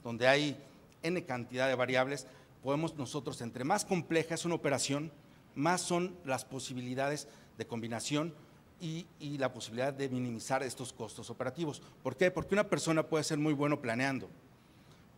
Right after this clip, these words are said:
pero nunca va a tener en la cabeza la posibilidad de calcular esto. Lo que sí vamos a hacer es aprovechar su experiencia para alimentar nuestro software,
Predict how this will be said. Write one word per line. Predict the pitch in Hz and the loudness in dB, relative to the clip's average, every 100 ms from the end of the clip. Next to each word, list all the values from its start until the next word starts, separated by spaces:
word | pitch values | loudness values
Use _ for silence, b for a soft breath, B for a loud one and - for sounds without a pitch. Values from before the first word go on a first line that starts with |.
| - - | -10 0
pero | 120 120 | 2 4
nunca | 143 151 | 2 2
va | 143 | 2
a | |
tener | 143 139 139 | 2 0 0
en | 135 | 4
la | 120 113 110 104 | 4 4 2 0
cabeza | 117 123 123 | 0 0 0
la | 135 117 | -2 -4
posibilidad | 110 107 120 | -6 -2 -2
de | 123 | 0
calcular | - 110 117 120 | -2 -6 0 2
esto. | 135 143 - - B B | 2 -2 -8 -12 B B
Lo | 110 | -12
que | - | -8
sí | - | -4
vamos | 143 156 | -2 -2
a | 156 | -2
hacer | 135 147 | -2 -2
es | 139 | -2
aprovechar | 117 107 110 139 | -4 -6 -4 -4
su | 135 180 | -2 -4
experiencia | - 196 180 175 160 196 202 B B B | 2 4 6 4 4 0 -2 B B B
para | - 113 113 | -2 0 0
alimentar | 113 107 104 117 104 | -2 -6 -4 -4 -4
nuestro | 110 131 123 | -6 -8 -2
software, | 202 170 165 | -2 -2 -8